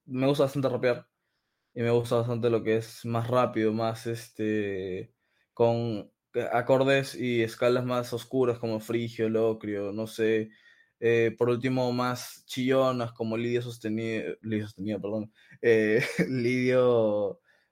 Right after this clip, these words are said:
o Lidio once, no sé. Eh, tener, tener bastantes colores en general, pero eso era el inicio. Hacía cosas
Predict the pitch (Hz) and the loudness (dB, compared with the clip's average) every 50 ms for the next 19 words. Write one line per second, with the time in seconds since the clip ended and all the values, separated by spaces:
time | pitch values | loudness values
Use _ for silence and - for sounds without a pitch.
0 | _ _ - 113 113 110 107 107 107 104 104 104 101 101 101 95 92 90 76 69 | _ _ 0 2 2 4 4 2 2 2 2 2 2 2 2 2 2 0 0 -2
1 | 113 120 120 120 123 120 120 123 127 131 127 123 120 120 - 113 107 110 117 120 | -2 0 0 2 2 2 2 2 0 0 0 -2 -4 -6 -6 -6 -4 -4 -6 -8
2 | - - 131 127 123 117 104 104 - _ _ _ _ _ _ _ _ 117 120 120 | -8 -6 -4 -2 0 -2 -2 -4 -10 _ _ _ _ _ _ _ _ -2 0 2
3 | 117 117 117 113 113 113 113 113 113 110 110 110 107 107 104 101 101 98 101 - | 2 4 4 4 2 2 2 2 2 2 0 0 -2 -2 -4 -4 -8 -10 -12 -14
4 | _ _ _ _ _ _ _ _ _ _ _ _ _ 143 147 170 180 180 - - | _ _ _ _ _ _ _ _ _ _ _ _ _ -4 -2 0 0 -2 -2 -6
5 | _ _ _ _ _ _ - - - - - - - - - 156 160 175 175 170 | _ _ _ _ _ _ -14 -12 -10 -10 -10 -10 -10 -4 2 4 4 4 4 2
6 | 180 175 170 175 - 135 131 131 117 107 113 107 104 104 113 110 110 110 107 104 | 2 0 -2 -2 -2 0 2 2 2 0 -2 -6 -10 -10 -6 -4 -2 -2 -2 -4
7 | 98 117 - _ _ _ _ _ _ _ _ _ - 127 123 120 127 123 123 123 | -4 -8 -14 _ _ _ _ _ _ _ _ _ 0 0 2 4 4 4 4 4
8 | 123 123 120 120 117 117 113 110 113 117 - 156 147 156 139 123 120 127 123 113 | 4 4 4 4 4 4 4 4 2 2 2 2 4 4 2 2 0 -4 -4 -6
9 | - - 85 - _ _ _ _ _ _ _ _ _ _ _ _ _ _ _ 110 | -8 -12 -16 -20 _ _ _ _ _ _ _ _ _ _ _ _ _ _ _ -10
10 | 117 113 - 131 127 135 131 131 127 120 110 98 95 85 - 120 135 - _ - | -10 -6 -6 -2 0 2 2 2 2 0 0 -2 -4 -6 -10 -14 -18 -20 _ -10
11 | 120 117 - 127 120 117 110 110 - - _ | -10 -6 -4 -2 -2 -2 -2 -4 -8 -18 _